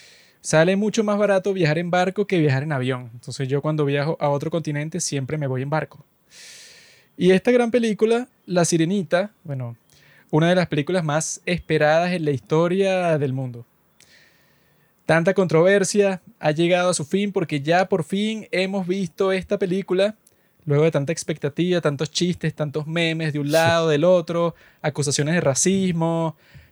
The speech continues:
Speaker 1: controversia sobre, bueno, sobre todos los aspectos posibles de una producción, boicots, protestas en los estudios Disney, demandas por las personas que no querían que se hiciera esta película con una negra. O sea,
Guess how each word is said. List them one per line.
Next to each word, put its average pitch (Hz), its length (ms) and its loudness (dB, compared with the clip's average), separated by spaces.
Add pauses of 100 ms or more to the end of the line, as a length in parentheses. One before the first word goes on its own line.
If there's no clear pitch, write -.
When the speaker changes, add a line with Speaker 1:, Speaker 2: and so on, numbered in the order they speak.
Speaker 1:
controversia 156 1120 2
sobre, 151 560 2
bueno, 143 600 -2 (680)
sobre 147 300 2
todos 156 260 2
los 185 100 2
aspectos 151 420 -2
posibles 170 500 0
de 165 60 -2
una 165 120 -4
producción, 196 720 -2 (260)
boicots, 170 960 0
protestas 175 640 0
en 175 100 -2
los 151 120 2
estudios 156 360 -2
Disney, 180 520 -2 (280)
demandas 175 640 2
por 170 120 -2
las 156 120 0
personas 156 340 -4
que 165 80 -6
no 147 80 -2
querían 160 300 0
que 160 80 -4
se 147 60 -6
hiciera 147 180 2
esta 156 160 0
película 151 320 0
con 147 120 -4
una 156 120 0
negra. 175 360 0
O 151 40 2
sea, 156 340 2